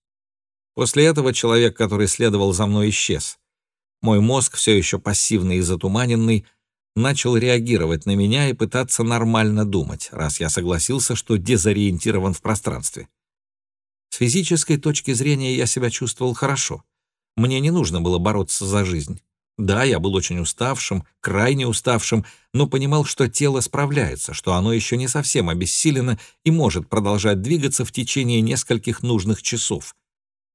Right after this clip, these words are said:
Проблема была в другом. Я не знал, не имел понятия, где нахожусь.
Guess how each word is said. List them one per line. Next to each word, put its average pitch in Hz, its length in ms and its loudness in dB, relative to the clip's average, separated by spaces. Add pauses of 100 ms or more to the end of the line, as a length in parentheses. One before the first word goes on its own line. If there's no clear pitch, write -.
Проблема 92 420 0
была 113 180 0
в 110 80 -6
другом. 143 400 -2 (520)
Я 110 200 2
не 139 120 0
знал, 120 420 0
не 117 220 2
имел 143 260 2
понятия, 139 640 0
где 117 220 -2
нахожусь. 120 640 -4